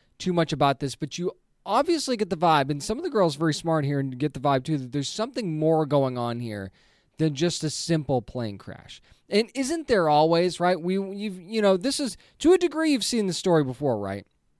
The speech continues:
And the plane crash is never just a plane crash. There's something else to it. Well, we do get the, we do find out very early on that there's something more to it. Okay, so that, that's not a spoiler.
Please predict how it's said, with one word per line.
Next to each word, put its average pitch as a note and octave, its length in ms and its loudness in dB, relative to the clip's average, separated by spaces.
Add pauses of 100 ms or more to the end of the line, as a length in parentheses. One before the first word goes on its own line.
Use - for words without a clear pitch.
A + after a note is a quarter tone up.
(420)
And D3 80 -4
the D3 60 -2
plane D#3+ 320 -2
crash C#3 420 0
is B2+ 140 -8
never C#3+ 260 0
just C3+ 260 -8
a C3 40 -12
plane B2+ 300 -8
crash. B2 400 -2 (500)
There's E3+ 180 4
something D3+ 360 0
else C3 240 0
to F3+ 160 4
it. B2+ 120 0
Well, G3+ 380 6 (320)
we B3 320 4
do C4+ 560 0
get A3 320 6 (160)
the, D#3+ 800 -4 (760)
we G3+ 140 2
do G4 200 6
find A#3 320 2
out F#3 180 4
very A3 400 2
early F#3 340 4
on D3 280 4
that B2 120 -4
there's B2+ 220 -2
something B2 420 -4
more G2+ 240 -6
to A2+ 280 -6
it. D2+ 100 -14 (500)
Okay, C#3+ 380 2
so C#3 200 -6
that, G3+ 240 0
that's A#3 300 -2
not B3 280 0
a F#3 60 2
spoiler. C#3+ 600 -2